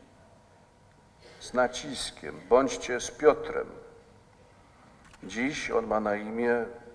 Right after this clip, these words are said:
Franciszek. Uczyńcie wszystkie jego nadzieja,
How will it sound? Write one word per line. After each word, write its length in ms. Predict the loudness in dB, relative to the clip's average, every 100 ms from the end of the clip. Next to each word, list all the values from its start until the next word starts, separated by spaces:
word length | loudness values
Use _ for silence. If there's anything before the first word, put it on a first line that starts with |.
| -20 -20 -18 -4
Franciszek. 720 | 2 2 2 -2 -2 -4 -6 -16 -20 -20 -20 -20 -20 -20 -20 -20 -20 -20 -20 -20 -20 -20 -20 -20 -20 -20 -20 -20 -20 -8
Uczyńcie 520 | -6 0 0 2 0
wszystkie 480 | 0 -4 -6 -6 -6
jego 300 | -2 0 2
nadzieja, 680 | 2 0 -2 2 4 4